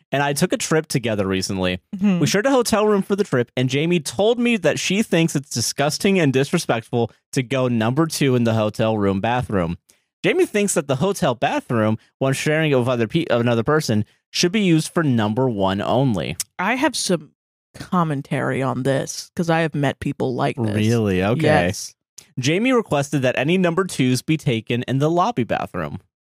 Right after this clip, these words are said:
Speaker 1: I told Jamie that I'm a germophobe and don't like pub-, uh, public bathrooms,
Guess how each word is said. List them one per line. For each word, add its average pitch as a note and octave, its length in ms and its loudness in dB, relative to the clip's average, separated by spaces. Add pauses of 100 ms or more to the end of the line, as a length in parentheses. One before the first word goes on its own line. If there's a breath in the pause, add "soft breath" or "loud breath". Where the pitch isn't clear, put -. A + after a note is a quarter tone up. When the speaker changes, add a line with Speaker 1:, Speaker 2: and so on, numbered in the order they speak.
(220)
Speaker 1:
I D4 100 2
told F4+ 240 2
Jamie F3 280 2
that C#3 200 0
I'm D#3 180 -2
a A#3+ 40 0
germophobe A#2 600 0
and A#2 140 0
don't B2+ 240 0
like A2 220 -2
pub-, G#2+ 320 -2
uh, G#2+ 240 2
public A#2 280 -2
bathrooms, A2+ 600 -4